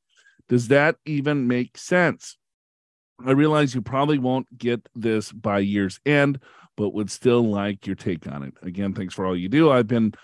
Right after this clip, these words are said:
binging episode ever since I discovered you guys about a month ago. Still have a sexy minivan and plan on driving it to the ground. Keep up the good work. Happy holidays, Renee. Okay.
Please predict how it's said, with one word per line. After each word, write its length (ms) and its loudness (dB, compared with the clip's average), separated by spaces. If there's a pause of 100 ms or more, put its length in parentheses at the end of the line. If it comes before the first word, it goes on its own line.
(280)
binging 460 2
episode 600 0
ever 260 0
since 400 -4
I 140 0
discovered 480 -2
you 100 0
guys 320 -2
about 200 -2
a 40 0
month 340 0
ago. 500 -6 (340)
Still 320 2
have 260 2
a 100 0
sexy 440 -2
minivan 600 2
and 160 -6
plan 300 -4
on 180 -2
driving 500 0
it 120 0
to 100 -2
the 80 0
ground. 480 -6 (200)
Keep 160 -2
up 100 -6
the 80 -14
good 180 -2
work. 300 -2
Happy 300 -8
holidays, 520 -8
Renee. 380 -12 (1200)
Okay. 380 2